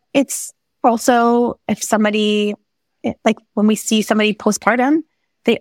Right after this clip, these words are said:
also tend to be clenched posteriorly as well because they just spent so much time thinking about their vagina, thinking about their urethra. But we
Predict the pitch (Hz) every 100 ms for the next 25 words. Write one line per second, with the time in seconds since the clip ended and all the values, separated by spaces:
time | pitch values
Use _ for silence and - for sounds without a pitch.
0 | - 233 294 320 - 220 202 - 185 -
1 | 180 - - - 196 - 185 185 185 180
2 | - 196 185 - 151 - - - - 214
3 | - 214 208 220 - 208 - 220 208 -
4 | 226 196 226 214 214 185 180 180 214 196
5 | 175 220 233 170 196 175 185 175 190 185
6 | 185 254 - 175 170 180 - 196 196 202
7 | _ _ _ _ 269